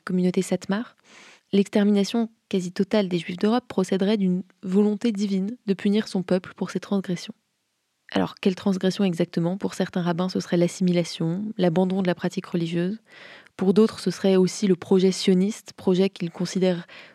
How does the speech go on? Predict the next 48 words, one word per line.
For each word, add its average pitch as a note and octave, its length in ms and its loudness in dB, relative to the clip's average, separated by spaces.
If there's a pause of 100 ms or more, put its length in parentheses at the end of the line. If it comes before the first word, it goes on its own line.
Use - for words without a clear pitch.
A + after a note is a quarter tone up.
comme F3+ 260 2 (400)
idolâtre, F#3+ 480 4
voire F3 160 2
même F#3+ 200 2
comme E3+ 200 0
quasi F#3+ 300 2
satanique, G3+ 540 4
car F3 160 0
il F3 140 2
irait F3+ 220 2 (160)
contre A3 340 0
la F3+ 140 6
volonté F#3+ 440 2
divine G3 560 0 (300)
selon F#3+ 260 2
laquelle F#3+ 360 4
les F3+ 120 6
Juifs F#3 300 2
devraient F3+ 280 4
attendre F#3+ 420 2
la F#3 100 4
venue F#3 220 2
d'un F3+ 160 4
Messie G3+ 420 4
pour F#3 160 2
retourner F#3 340 2
en F3+ 80 2
terre F3+ 160 -4
promise. G3 440 0 (580)
En F#3+ 80 0
tout - 80 -8
cas, A3+ 140 4
vous G3 160 2
entendez F#3 420 2 (160)
forcément G3+ 500 0
tout G3 140 -6
de - 60 -10
suite - 460 -4 (140)
tout - 100 -18
ce - 100 -12
qu'il F#3+ 140 -4
y F#3+ 60 4
a G3 60 4
de F3+ 120 2
dérangeant G3+ 680 2
et - 100 0
même F3+ 300 0
d'obscène, G3 600 0